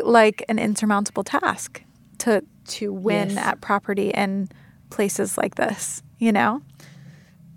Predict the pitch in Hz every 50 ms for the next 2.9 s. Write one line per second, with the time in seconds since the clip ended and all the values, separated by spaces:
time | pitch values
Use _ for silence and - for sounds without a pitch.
0 | - - - - - - - 240 196 190 - - 233 226 214 180 180 170 165 160
1 | 165 - - - - - 214 226 202 196 190 180 226 214 208 214 220 240 247 240
2 | 214 185 180 170 - - 185 180 180 185 180 180 175 175 190 175 180 180